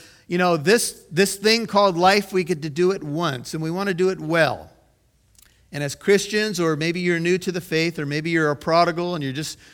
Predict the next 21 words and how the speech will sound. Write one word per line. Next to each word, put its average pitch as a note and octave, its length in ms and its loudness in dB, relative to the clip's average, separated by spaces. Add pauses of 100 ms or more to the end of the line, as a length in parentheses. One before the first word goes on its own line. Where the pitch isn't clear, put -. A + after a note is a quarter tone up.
(140)
trying E3+ 240 0
to D#3+ 60 0
get D#3+ 220 -2
back D#3+ 280 2
home, E3 500 -4 (420)
right? E3+ 280 2
We D#3+ 160 -2
all G3 320 6
want A3 140 0
to F3+ 40 0
find F#3+ 340 0
that F3 200 -2
place G3+ 260 0
where D#3+ 120 -4
we're D#3 200 -2
living F#3 480 0
well, F#3 340 2
where C#3 160 -2
we're C#3+ 140 -4
living D#3+ 420 -6
wisely. D#3 600 -4